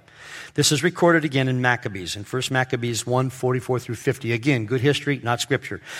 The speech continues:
"For the king had sent letters by messengers into Jerusalem and the cities of Judah that they should follow the strange laws of the land and forbid burnt offerings and sacrifice and drink offerings in the temple,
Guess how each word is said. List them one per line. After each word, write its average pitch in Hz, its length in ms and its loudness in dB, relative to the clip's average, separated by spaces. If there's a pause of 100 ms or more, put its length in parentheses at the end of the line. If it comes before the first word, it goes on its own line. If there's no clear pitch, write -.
(180)
"For 185 120 8
the 185 100 8
king 247 320 4
had 214 160 6
sent 202 260 4
letters 180 340 6
by 185 140 6
messengers 156 580 4
into 160 180 4
Jerusalem 147 560 4
and 131 80 2
the 135 60 2
cities 151 340 2
of 143 120 -2
Judah 120 340 4 (300)
that 135 160 2
they 156 80 6
should 147 200 2
follow 180 480 8
the 147 120 2
strange 160 480 4
laws 143 340 6
of 139 100 0
the 156 80 4
land 151 480 4 (400)
and 147 160 4
forbid 147 400 2
burnt 160 220 6
offerings 156 420 6
and 151 120 -2
sacrifice 151 640 4
and 156 100 2
drink 170 220 2
offerings 135 400 4
in 139 80 -2
the 147 60 -2
temple, 139 420 0